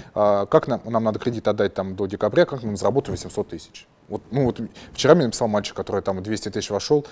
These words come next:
щас у него шестьдесят четыре осталось. Многие, кто пришёл в марте, они все потеряют и уйдут.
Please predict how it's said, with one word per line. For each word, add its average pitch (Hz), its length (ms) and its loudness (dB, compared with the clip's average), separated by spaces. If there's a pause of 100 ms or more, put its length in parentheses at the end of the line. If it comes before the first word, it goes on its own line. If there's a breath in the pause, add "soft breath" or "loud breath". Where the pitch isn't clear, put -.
(120)
щас - 220 -4
у 107 40 -6
него 98 100 -6
шестьдесят - 220 -6
четыре 85 280 -8
осталось. - 380 -14 (400 loud breath)
Многие, 143 260 2
кто - 140 2
пришёл 143 320 4
в - 20 -2
марте, 160 320 -2
они 101 120 -6
все 117 160 -4
потеряют 147 440 -4
и 107 80 -6
уйдут. 104 300 -6